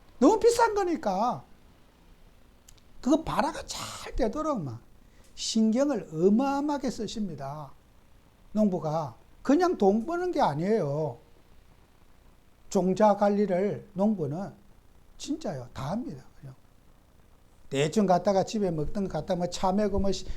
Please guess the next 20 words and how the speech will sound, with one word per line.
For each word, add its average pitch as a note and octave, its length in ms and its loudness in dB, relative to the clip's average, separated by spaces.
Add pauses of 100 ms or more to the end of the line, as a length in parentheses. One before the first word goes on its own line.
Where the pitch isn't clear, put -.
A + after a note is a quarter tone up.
시-, - 140 -12 (220)
다 - 180 4
씨-, F4 240 2
심어도 D#4 440 2
나요, F3 400 6
그거. C#3+ 360 -4 (600)
여러분 A#3 260 0
집안에 A#3 400 2
참외 A#3+ 280 0
먹던 A3 340 2
거요. A3 340 0 (240)
밭에다 B3 380 4
갖다 A3 320 4
뿌리면요. A#3 500 0
참외 B3 400 2
그거 - 300 2
달려요. F#3+ 800 2 (760)
그런 A3+ 260 4
거 A3+ 100 4
갖고는 G#3 440 2